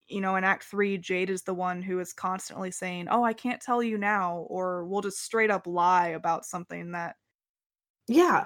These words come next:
Speaker 1: she can't reveal yet. And then later we see Calliope doing the same thing.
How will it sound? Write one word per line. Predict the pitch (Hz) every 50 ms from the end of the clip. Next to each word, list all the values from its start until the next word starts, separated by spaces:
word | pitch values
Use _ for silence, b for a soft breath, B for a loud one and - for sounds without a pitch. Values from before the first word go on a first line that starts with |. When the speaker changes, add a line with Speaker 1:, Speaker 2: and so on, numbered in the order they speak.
| - -
Speaker 1:
she | 226 214 202 - _ _
can't | 220 208 202 190
reveal | 196 190 175 185 190 196 196 190
yet. | 180 170 170 165 - -
And | - 214 208 208
then | 208 208 208 202 202
later | 196 202 208 240 226 208 202
we | 190 185 190
see | 190 - 208 208
Calliope | - - 202 190 185 190 196 196 185 196 185
doing | 175 185 180 180 175
the | 175 175
same | - - 185 180 180 175
thing. | 170 - 185 180 170 165 170 180 185